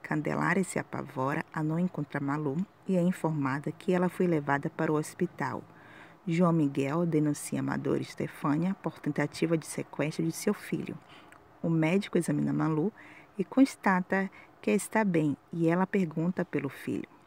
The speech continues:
Candelária e um policial procuram pelo menino, enquanto uma mulher o encontra e o leva para sua casa. Amador diz a Isabela que tem um plano para se livrar das acusações e não ir para a cadeia.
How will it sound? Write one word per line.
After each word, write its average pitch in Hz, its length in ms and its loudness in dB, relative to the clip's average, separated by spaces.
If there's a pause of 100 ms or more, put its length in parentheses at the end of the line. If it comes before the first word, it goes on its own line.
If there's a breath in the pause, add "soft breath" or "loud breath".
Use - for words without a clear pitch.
(360)
Candelária 147 680 2
e 185 100 0
um 165 60 2
policial 156 560 0
procuram 190 540 0
pelo 160 200 -2
menino, 143 540 2 (420 loud breath)
enquanto 254 640 4
uma 233 220 8
mulher 147 400 4
o 170 140 0
encontra 143 680 -2
e 185 100 0
o 208 60 2
leva 165 320 4
para 156 240 0
sua 202 320 -2
casa. - 640 -6 (520 loud breath)
Amador 139 440 4
diz 139 160 -4
a 127 40 2
Isabela 151 640 0 (420 loud breath)
que - 140 2
tem 175 240 2
um 151 100 4
plano 151 600 2
para 196 180 2
se 190 160 0
livrar 151 480 2
das 220 400 2
acusações 151 880 -2 (120)
e 220 40 4
não 208 220 6
ir 175 80 4
para 180 240 0
a 180 60 0
cadeia. 160 520 0